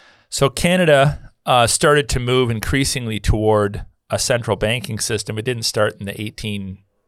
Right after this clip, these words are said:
uh, fifties, of course, but what it started with was what was called a gold standard. So the idea was, is that through various laws,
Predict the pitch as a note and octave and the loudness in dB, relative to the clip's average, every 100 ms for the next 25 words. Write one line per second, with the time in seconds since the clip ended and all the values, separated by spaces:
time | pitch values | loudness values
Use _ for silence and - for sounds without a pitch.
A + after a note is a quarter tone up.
0 | _ _ G2 F#2 F#2 E3+ D3 A2+ F#2 - | _ _ -8 -8 -4 -4 -2 -6 -8 -8
1 | - F#2+ G#2 - - - - - - - | -4 -4 -4 -8 -12 -20 -20 -20 -8 -2
2 | D3 D3+ C3 - D#3 E3+ F3+ B2+ A2 A2 | 2 2 2 0 4 4 2 2 2 2
3 | - G#2+ G#2 A2+ G#2 - B2 G#2+ G#2 A#2 | 2 2 2 -2 -2 -2 -2 -2 0 0
4 | A2+ - - F2+ G2 G2 C#2 - _ _ | 0 -2 -2 -4 -6 -8 -12 -16 _ _
5 | _ _ _ _ _ _ _ _ _ - | _ _ _ _ _ _ _ _ _ -10
6 | - A#2+ A#2+ C3+ D#3 C3 A#2+ G#2+ G2+ A2 | -4 -2 2 2 2 0 2 4 4 2
7 | G#2+ G#2 G#2+ - - A2+ G#2+ G2+ - _ | -2 -2 -2 -2 -2 0 0 -4 -10 _
8 | _ - _ - _ _ A#2+ B2 C3+ B2+ | _ -20 _ -20 _ _ 0 4 4 4
9 | - G#2 G2+ F#2+ F#2+ A#2 - | 2 2 6 6 4 2 -2